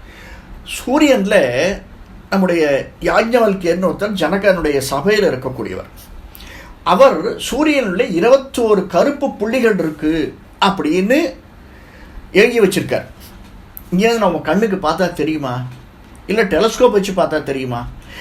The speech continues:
ஆனா கண்டுபிடிச்சிருக்கா, ஏதோ சில கருப்பு புள்ளிகள் இருக்கிறது சூரியனில்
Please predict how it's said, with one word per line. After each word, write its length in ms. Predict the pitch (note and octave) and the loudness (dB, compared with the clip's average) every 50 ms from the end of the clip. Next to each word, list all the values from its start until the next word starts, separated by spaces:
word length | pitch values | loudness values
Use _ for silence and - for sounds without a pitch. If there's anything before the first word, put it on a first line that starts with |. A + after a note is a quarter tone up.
| - - | -8 0
ஆனா 220 | D3+ E3+ A3+ C4 B3+ | 2 4 4 4 2
கண்டுபிடிச்சிருக்கா, 800 | - F3 G3 A3 C#4+ C#4+ C4 A#3 F#3+ A#3 A3 F#3+ G#3 A#3+ C#4+ D#4 D4 - - C#3+ F3+ | 2 2 2 2 4 2 2 2 2 0 -2 0 2 2 2 2 0 -2 -4 -2 4
ஏதோ 280 | G#3+ A#3 A#3 B3 C4+ D4 | 4 4 6 6 2 0
சில 200 | C#4+ C#4+ B3 G#3+ F#3+ - | 2 2 2 2 2 0
கருப்பு 360 | G3 F#3+ A#3 B3+ B3+ - B3+ | 2 0 0 0 0 -4 -8
புள்ளிகள் 440 | - - G#3+ A3 G#3+ G3 G#3 G3+ F3+ D3+ | -6 -6 -4 -4 0 2 2 2 2 2
இருக்கிறது 520 | F3+ G3 A3+ G3 - G#3+ G#3 G3 F#3 F3 D#3 | 0 0 0 -2 -2 0 0 2 0 0 -2
சூரியனில் 560 | - F#3 G3 G3+ G3+ G3 F#3+ F#3+ G3 F#3+ F3 | 0 0 2 2 4 2 2 2 0 -2 -2